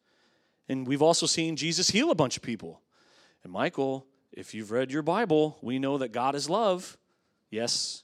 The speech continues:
you're a hundred percent correct. So you mean to tell me that because people are rejecting Jesus, he just gives up on them?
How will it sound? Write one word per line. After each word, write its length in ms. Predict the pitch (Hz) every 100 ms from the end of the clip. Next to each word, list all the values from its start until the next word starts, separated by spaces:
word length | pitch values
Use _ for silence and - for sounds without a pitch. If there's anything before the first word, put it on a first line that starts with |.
| -
you're 140 | 110
a 40 | 98
hundred 200 | 123 110
percent 280 | 107 120 104
correct. 460 | 131 165 127 - - _ _ _ _ _
So 140 | - 143
you 220 | 139 175
mean 200 | 190 196
to 60 | 202
tell 220 | 220 220
me 220 | 226 233
that 180 | 196 -
because 300 | 156 170 -
people 320 | 190 175 170
are 40 |
rejecting 720 | 143 131 113 156 165 - 185
Jesus, 520 | 143 151 175 175 196 -
he 120 | 160
just 300 | 147 139 117
gives 260 | 139 147
up 180 | 147 156
on 200 | 190 196
them? 160 | 247